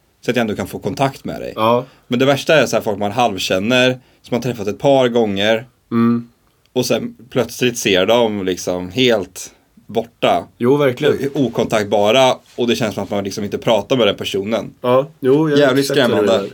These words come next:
Speaker 1: Jävligt skrämmande.
Speaker 2: Jag var en italienare en gång som blev så full att han, eh, ja, jag tyckte han var asnice innan.
Speaker 1: Mm.
Speaker 2: Och sen så när han blev riktigt packad så blev han jättearrogant. Var liksom det,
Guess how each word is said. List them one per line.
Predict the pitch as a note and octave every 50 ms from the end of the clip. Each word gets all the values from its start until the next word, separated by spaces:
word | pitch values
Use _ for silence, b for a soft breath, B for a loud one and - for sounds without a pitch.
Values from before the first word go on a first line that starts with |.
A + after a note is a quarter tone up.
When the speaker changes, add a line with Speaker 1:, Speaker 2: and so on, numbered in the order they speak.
| - _
Speaker 1:
Jävligt | - C#3 C#3+ C3+ A#2+ C3 C3+ -
skrämmande. | - A#2+ G#2+ G#2+ G2+ A2 A2+ G#2+ - - _ _ _ _ _ _ - D4+
Speaker 2:
Jag | C#3 B2 B2+ C3+
var | C3
en | B2
italienare | B2 B2 A#2 A#2 A#2 A#2 A2 G#2+ A#2+ C3 D3
en | C3+
gång | A2+ G2 F#2
som | - G#2 G2+
blev | G2+ G2+ F#2+
så | - - G2
full | - - G#2 G2 G2
att | G2 F#2 -
han, | G#2 G2 F#2+ F#2+ G2 G2 G2 F#2+
eh, | F#2+ - _ _ _ _
ja, | - A#2
jag | A#2+ C3+
tyckte | C3+ D#3 C#3+ C3
han | A#2
var | A#2 A#2+ B2
asnice | G#2+ - - C#3 C#3+ D3 D3+ C3+
innan. | A#2 A2 C3 C#3 A2 F#2+ F#2 - -
Speaker 1:
Mm. | C3+ C3+ C3 B2+ B2+ B2 B B B B B _
Speaker 2:
Och | - A#2+ -
sen | A#2+ A#2+ A#2 A#2 A2+
så | - - A#2 A2 A2
när | A2 A2
han | G#2+ G#2+
blev | G#2 G#2 G#2 G#2
riktigt | G#2 G#2 - G2+ -
packad | - A2 - - _ - - C3+ A#2+ G#2 G2+
så | A2
blev | G#2 G#2+ G#2+ G2+
han | G2+ G2+ G2+ G2+
jättearrogant. | A#2+ B2+ B2+ - _ - G#2 F#2 D2 G2 G#2 G#2 G#2 C#3 B2+ E3 B2+ G2 D#2+ D#2 D#2+ -
Var | F#2+
liksom | F#2 E2+ - - G2
det, | F#2+ F#2+ F#2+ F#2+ F2 C#2+ C2+